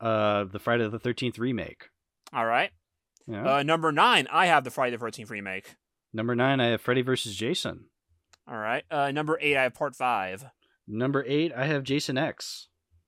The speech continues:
Speaker 2: All right. That's higher up than I thought it would be for you.
Speaker 1: Yeah, I, I had fun with it.
Speaker 2: It's still, it's, it has moments.
Speaker 1: It does have its moments.
Speaker 2: I wish I had, I liked it more than I do.
Speaker 1: Yeah, yeah.
Speaker 2: Uh, number seven, the original.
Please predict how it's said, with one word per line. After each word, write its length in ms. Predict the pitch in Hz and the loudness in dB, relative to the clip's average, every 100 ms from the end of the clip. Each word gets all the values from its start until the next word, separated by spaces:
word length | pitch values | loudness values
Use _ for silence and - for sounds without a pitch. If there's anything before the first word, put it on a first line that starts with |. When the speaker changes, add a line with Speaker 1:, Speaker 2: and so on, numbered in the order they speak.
| _ _ | _ _
Speaker 2:
All 60 | 135 | -8
right. 400 | 117 120 143 202 _ _ _ _ _ _ - _ | -4 -2 -2 -4 _ _ _ _ _ _ -20 _
That's 260 | 120 151 - | -2 -2 2
higher 260 | 185 208 | 4 6
up 100 | 185 | 4
than 100 | 190 | 2
I 40 | 131 | -2
thought 220 | 143 156 | 2 2
it 40 | |
would 60 | 131 | 2
be 80 | 110 | -2
for 160 | - | -6
you. 300 | 107 101 113 - _ _ _ - | -6 -4 -6 -8 _ _ _ -12
Speaker 1:
Yeah, 240 | 120 262 359 302 | -8 -6 -8 -10
I, 160 | 139 208 _ _ _ 113 | -12 -12 _ _ _ -4
I 120 | 175 | -2
had 180 | 254 269 | -2 -4
fun 220 | 220 233 | -6 -6
with 100 | 135 | -6
it. 160 | 90 - _ _ _ _ _ | -10 -12 _ _ _ _ _
Speaker 2:
It's 140 | - - | -8 2
still, 180 | 247 240 | 4 4
it's, 280 | 214 - - | -2 -6 -10
it 140 | - 160 | 0 4
has 260 | 196 208 | 8 6
moments. 640 | 175 156 117 98 127 - - _ _ | 6 2 2 -4 -6 -8 -8 _ _
Speaker 1:
It 180 | 113 123 | -10 0
does 200 | 135 156 | 0 2
have 180 | 143 143 | 0 0
its 140 | 143 | -4
moments. 260 | 107 92 - | -6 -8 4
Speaker 2:
I 100 | 170 | 6
wish 280 | 160 202 - | 6 2 2
I 100 | 208 | 6
had, 240 | 175 175 180 | 8 6 4
I 120 | 170 160 | 0 2
liked 220 | 160 156 | 2 0
it 80 | 151 | -4
more 220 | 143 143 | -2 0
than 100 | 143 | 0
I 100 | 127 | -2
do. 340 | 123 104 92 117 _ _ _ _ | -2 -4 -6 -10 _ _ _ _
Speaker 1:
Yeah, 460 | 220 277 240 120 85 _ | -4 0 2 0 -2 _
yeah. 360 | 131 98 - - _ _ _ _ _ _ _ _ _ _ _ | -6 -6 -6 -14 _ _ _ _ _ _ _ _ _ _ _
Speaker 2:
Uh, 240 | 151 165 | 2 2
number 280 | 170 190 233 | 2 -2 -2
seven, 580 | 226 - 226 185 117 110 | -2 4 4 4 -2 -6
the 120 | 123 | -2
original. 760 | 160 123 151 147 117 92 95 | -2 2 0 0 -6 -8 -10